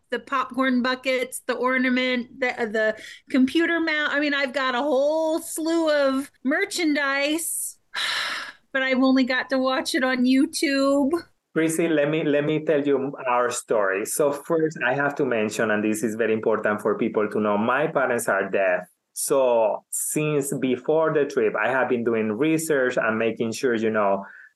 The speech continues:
Speaker 2: we can find and we can get services that Disneyland provide to the guests. So one of them is sign language interpreters. So I highly recommend people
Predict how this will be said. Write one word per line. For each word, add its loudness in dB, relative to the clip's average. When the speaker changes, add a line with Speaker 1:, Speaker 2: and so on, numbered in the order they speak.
Speaker 2:
we 2
can -2
find 0
and 0
we 0
can 0
get 0
services 0
that 0
Disneyland 0
provide 0
to -2
the 2
guests. -2
So 2
one 0
of 0
them 0
is -2
sign 0
language 0
interpreters. -2
So 2
I 2
highly 2
recommend 0
people 0